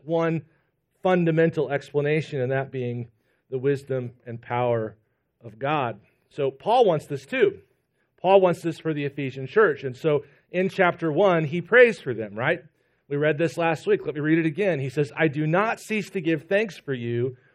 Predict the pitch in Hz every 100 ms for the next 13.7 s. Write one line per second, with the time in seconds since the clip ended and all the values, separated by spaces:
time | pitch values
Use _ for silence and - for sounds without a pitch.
0 | _ - 156 151 185 214 165 143 139 139
1 | 143 151 151 - 196 190 110 110 - _
2 | _ _ _ _ - 156 160 135 170 185
3 | 180 151 143 135 160 202 180 180 202 208
4 | 202 - 123 123 120 135 - 143 160 175
5 | 160 123 120 113 113 117 - _ _ _
6 | 139 139 123 170 180 185 170 139 - 156
7 | 160 143 117 127 180 180 208 208 190 -
8 | 135 127 120 147 170 170 147 - 123 117
9 | 117 - _ _ _ _ _ - 160 156
10 | 156 160 185 185 147 170 - 214 160 107
11 | - _ _ _ _ _ 170 170 160 160
12 | 147 180 202 185 160 156 123 180 196 -
13 | 170 156 151 147 113 117 120